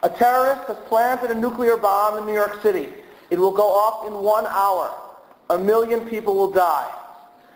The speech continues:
You capture the terrorist. You are Jack Bauer.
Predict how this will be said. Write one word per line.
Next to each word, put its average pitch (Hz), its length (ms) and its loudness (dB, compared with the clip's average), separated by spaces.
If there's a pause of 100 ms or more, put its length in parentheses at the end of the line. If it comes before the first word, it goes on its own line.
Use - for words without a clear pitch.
(120)
You 180 120 -6
capture 208 460 0
the 185 80 -2
terrorist. 160 560 -2 (560)
You 160 160 0
are 156 180 2
Jack 147 300 -2
Bauer. 123 380 0